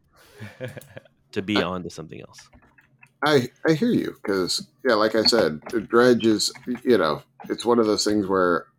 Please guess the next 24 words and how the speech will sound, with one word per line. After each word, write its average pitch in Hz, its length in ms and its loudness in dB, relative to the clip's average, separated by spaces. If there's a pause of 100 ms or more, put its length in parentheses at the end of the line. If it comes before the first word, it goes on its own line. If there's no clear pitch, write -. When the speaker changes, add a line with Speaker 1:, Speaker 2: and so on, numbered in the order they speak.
(120)
Speaker 3:
I 92 40 -6
haven't 101 360 -2 (760)
had 104 200 -2
a 85 60 2
lot 76 480 2
of 175 120 -4
time 196 360 2
to 208 100 2
play 214 260 2
this 208 200 -2
week, 226 200 -2
so 110 140 0
I've 95 80 -4
just 107 200 -4
been 98 140 -4
chipping 107 280 -4
away 87 260 0
at 131 140 0
it, 160 180 -2 (320)
and 85 500 0 (840)
Speaker 2:
Mm-hmm. 104 60 -12
Speaker 3:
the, 95 240 0
uh, 78 460 0 (1600)
it's, - 440 0